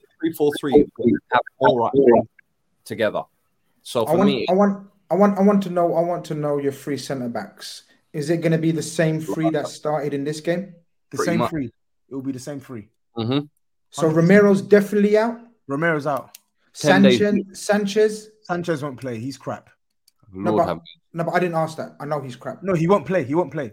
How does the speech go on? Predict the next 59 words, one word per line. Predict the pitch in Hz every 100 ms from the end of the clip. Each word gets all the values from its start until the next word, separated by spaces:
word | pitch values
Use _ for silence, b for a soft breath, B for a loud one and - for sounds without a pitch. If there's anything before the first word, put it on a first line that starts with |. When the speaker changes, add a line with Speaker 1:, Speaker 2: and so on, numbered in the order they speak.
| -
Speaker 1:
No. | 113
Speaker 3:
because, | - 180 151 120 _ _ -
uh, | 135 - _ -
after, | 156 196 202 175
after | 196 196
the | 165
Bournemouth | 185 196 160
game | 160 143
on | 135
the |
weekend, | 135 131 139 113 - _ -
I | 139
don't | 123 165
think | - 143 127
Con-, | 147 127 b b b
Conte, | - 185 175 156 - _
Conte | 180 180 170 147
knew | 135 131 147 165
what | 143 123
he | 131
was | 127 110
doing | 147 131 110 110 _
when | 123
he | 117
started | - 147 127
with | 123
this | 120
back | - 117 -
three | 120
against | 113 113 101
Marseille, | 117 107 123 135 b b b
and | 120
because | 107 143 165
of | 143
Speaker 2:
Okay. |
Speaker 3:
the | 143
level | 151 139
of | 127
opposition | 127 123 123 - 120
we're |
playing, | 110 139 151 165 b b
he | - 123
will | 120
stick | - 127 -
with |
this | 110
back | - 110 -
three. | 107
I | 98
think | 170 156
you'll | 135
probably | 175 170 156
see | -
Sanchez | 123 147 139 117
come | 107 123
back | 113 -
into | 117 117
the | 113
team | 131 113